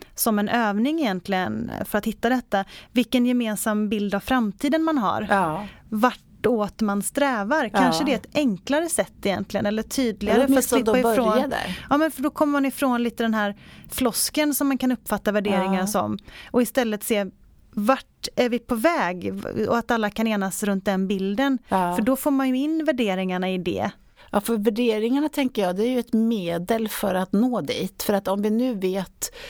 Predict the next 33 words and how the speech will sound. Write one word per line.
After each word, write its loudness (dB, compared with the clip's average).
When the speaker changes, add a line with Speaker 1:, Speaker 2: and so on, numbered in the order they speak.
Speaker 2:
att -4
det 0
är 0
det -2
här, 0
det 0
är 2
hit -2
vi 0
ska 0
och -2
det -2
är 0
det 0
här 0
vi 0
vill 0
åstadkomma 0
och -2
det -2
är 0
det -2
här -2
vi -2
tror 0
på, -2
då 2
kan -4
man 0
sen -2
titta -2
på, -2
okej, -2